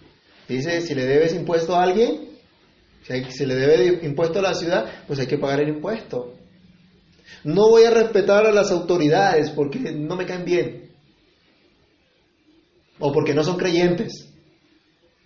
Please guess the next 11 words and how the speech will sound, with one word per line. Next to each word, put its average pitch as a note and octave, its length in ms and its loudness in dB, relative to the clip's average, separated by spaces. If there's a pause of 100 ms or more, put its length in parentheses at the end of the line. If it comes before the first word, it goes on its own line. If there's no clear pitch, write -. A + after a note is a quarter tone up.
(440)
No. A2+ 580 -14 (1400)
No A#2 160 -8
hay A#2 80 -2
autoridad C#3+ 580 -2
si C3 160 -14
no B2 160 -10
han C#3+ 180 -10
sido C#3+ 300 -4
puestas E3 540 -10 (400)
por G2+ 140 -18
Dios. G2+ 440 -20